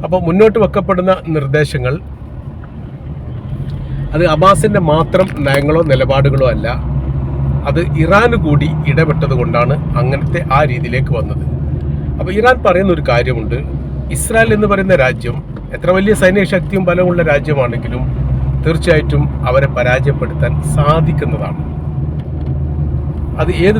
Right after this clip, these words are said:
തരത്തിലുള്ള രീതി നമ്മൾ പ്രയോഗിച്ചാലും, ലബനാൻ ഒരു കാലത്ത് ഇസ്രായേലിനെ പരാജയപ്പെടുത്തുകയും അവരിൽ നിന്ന്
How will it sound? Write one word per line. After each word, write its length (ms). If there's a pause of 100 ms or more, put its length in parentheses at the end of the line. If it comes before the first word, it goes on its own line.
തരത്തിലുള്ള 440 (3000)
രീതി 400
നമ്മൾ 180 (120)
പ്രയോഗിച്ചാലും, 720 (2750)
ലബനാൻ 500
ഒരു 160
കാലത്ത് 400 (1700)
ഇസ്രായേലിനെ 480
പരാജയപ്പെടുത്തുകയും 920 (1000)
അവരിൽ 300
നിന്ന് 200